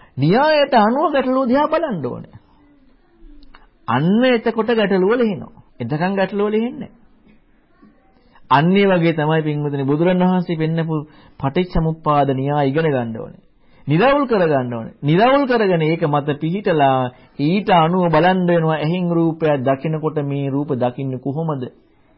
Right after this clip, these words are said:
කනෙන් ශබ්ද ඇහෙන්නේ කොහොමද? මෙන්න මේක බලන්න වෙනවා. ඒක බලනකොට, බලනකොට අන්න ගැටලුව ලිහිලා යනවා. මෙන්න මේ සත්‍යය යාට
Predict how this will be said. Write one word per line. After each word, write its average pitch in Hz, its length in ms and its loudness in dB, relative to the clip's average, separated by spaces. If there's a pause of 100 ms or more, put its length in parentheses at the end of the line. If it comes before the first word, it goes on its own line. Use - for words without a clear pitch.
(920)
කනෙන් 175 360 4
ශබ්ද 156 320 2
ඇහෙන්නේ 160 360 0
කොහොමද? 170 340 0
මෙන්න 160 480 2
මේක 170 360 0
බලන්න 147 480 2
වෙනවා. 127 360 -2
ඒක 151 260 0
බලනකොට, 147 600 0
බලනකොට 139 540 -2 (500)
අන්න 143 420 -2
ගැටලුව 123 500 -2
ලිහිලා 120 460 -6
යනවා. 113 240 -10 (1120)
මෙන්න 127 260 -2
මේ 123 240 -2
සත්‍යය - 560 -6
යාට 123 320 -4